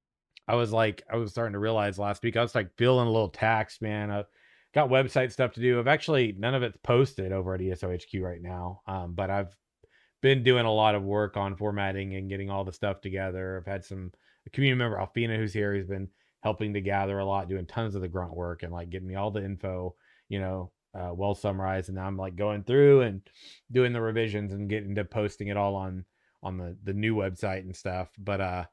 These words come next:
you know, um, man, I've just, I've been, honestly, I've been playing a good bit of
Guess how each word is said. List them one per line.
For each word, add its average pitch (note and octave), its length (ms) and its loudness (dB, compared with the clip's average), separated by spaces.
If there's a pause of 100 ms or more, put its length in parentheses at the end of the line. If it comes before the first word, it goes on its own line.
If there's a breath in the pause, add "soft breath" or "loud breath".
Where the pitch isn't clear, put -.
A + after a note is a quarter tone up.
(720)
you F#2 120 -6
know, F2+ 400 -6
um, F2 500 -4 (960)
man, A2 440 2
I've G#2 140 -4
just, A#2+ 280 -2
I've A2+ 100 -6
been, F3 200 2
honestly, D#3 400 0
I've D#3 80 2
been A#2+ 140 -2
playing B2 300 0
a A2+ 60 0
good G#2 180 0
bit A2+ 140 2
of G#2+ 200 0